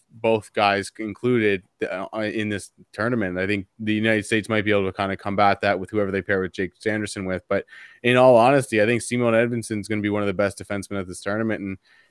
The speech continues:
it, it's gonna be fun to watch because the way he's been able to play up against men, the wa-, way he's been able to kind of showcase not only his defensive game, but his offensive game as well. It, it's gonna be fun to watch him at this tournament. He's gonna be back playing against kids his age, and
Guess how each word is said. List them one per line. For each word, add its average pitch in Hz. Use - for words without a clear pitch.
it, 110
it's 120
gonna 127
be 131
fun 123
to 113
watch 110
because 98
the 104
way 113
he's 117
been 110
able 107
to -
play 104
up 98
against 98
men, 92
the 92
wa-, 98
way 104
he's 104
been 101
able 95
to 95
kind 98
of 90
showcase 123
not 120
only 117
his 98
defensive 110
game, 95
but 92
his 92
offensive 101
game 95
as 90
well. 104
It, 107
it's 117
gonna 135
be 160
fun 147
to 143
watch 131
him 127
at 113
this 117
tournament. 117
He's 101
gonna 117
be 110
back 113
playing 120
against 120
kids 123
his 120
age, 127
and 107